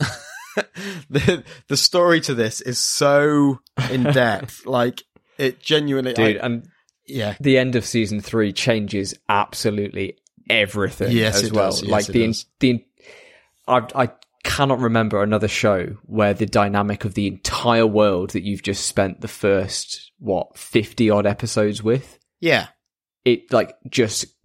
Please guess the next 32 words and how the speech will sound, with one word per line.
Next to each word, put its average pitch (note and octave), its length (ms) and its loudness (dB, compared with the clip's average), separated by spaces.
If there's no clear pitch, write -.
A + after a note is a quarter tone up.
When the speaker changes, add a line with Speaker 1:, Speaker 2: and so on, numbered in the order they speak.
Speaker 2:
careens A2+ 640 0
off G2+ 160 -4
the G#2+ 80 -6
tracks F#2+ 480 -2
Speaker 1:
Yeah. F2 160 -6
Speaker 2:
so - 580 0
wildly. G2 680 -2
Like, A2 160 0
the A#2+ 160 4
implications, A2 960 0
the - 100 -8
questions, A2 680 -2
everything G2 580 -2
just G2 400 -6
Speaker 1:
But, D3 220 -2
but D#3 100 -2
they, D3+ 120 2
the, D3 200 -2
the, C#3+ 160 0
the C3 160 -4
fact E3 140 2
that C#3 80 -2
Speaker 2:
You A2+ 40 2
Speaker 1:
season B2+ 320 2
four C3 280 2
then A#2 160 0
follows A2+ 520 0
up A#2+ 160 -2
those A#2+ 240 0
implications, B2 680 -2
it's - 180 -4
like, A2 220 -2